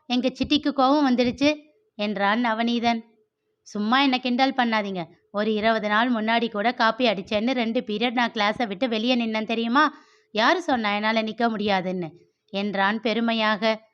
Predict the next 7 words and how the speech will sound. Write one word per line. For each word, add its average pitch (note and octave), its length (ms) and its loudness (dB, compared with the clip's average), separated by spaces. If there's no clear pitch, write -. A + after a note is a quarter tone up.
தலையில் G3+ 340 0
அடித்து G3 360 -4
கொண்டாள் G3 380 -2
சத்யா. A3+ 460 0
மறுபடியும் G3 600 -2
எல்லோரும் G3+ 500 0
சிரிக்க B3+ 560 0